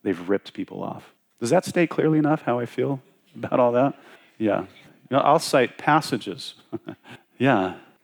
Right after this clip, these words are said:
So the promises that Jesus is talking about, it's not for here and now.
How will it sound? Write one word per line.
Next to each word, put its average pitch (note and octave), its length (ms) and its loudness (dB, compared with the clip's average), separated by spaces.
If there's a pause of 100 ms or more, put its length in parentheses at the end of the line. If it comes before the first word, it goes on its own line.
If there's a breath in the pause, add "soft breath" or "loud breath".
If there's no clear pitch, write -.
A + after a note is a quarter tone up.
(140)
So F#3 180 2
the F3 100 2
promises G3 520 4
that D3 100 2
Jesus D#3+ 420 2
is C#3 160 -2
talking D#3 420 0
about, A#2+ 280 4
it's - 160 -8
not F#3+ 180 4
for C3+ 140 -2
here C#3+ 240 4
and A2+ 180 0
now. C3 540 4